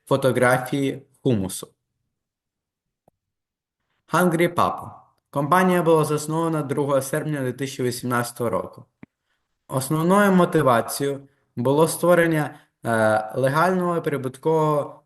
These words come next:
бізнесу, е, популяризація культури споживання вегетаріанських продуктів, здорового способу життя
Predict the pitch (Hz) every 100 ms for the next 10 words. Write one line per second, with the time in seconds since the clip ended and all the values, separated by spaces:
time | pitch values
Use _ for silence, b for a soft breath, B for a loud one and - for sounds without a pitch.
0 | - 117 117 107 110 117 156 135 - _
1 | _ _ 113 107 107 107 110 - - _
2 | - 123 147 143 139 135 135 156 160 147
3 | - 123 131 120 - 120 117 123 120 113
4 | 101 - 110 113 123 120 120 127 123 120
5 | 113 - - 101 117 127 180 160 165 B
6 | B _ 113 110 135 143 131 - 127 -
7 | 117 107 113 110 156 165 156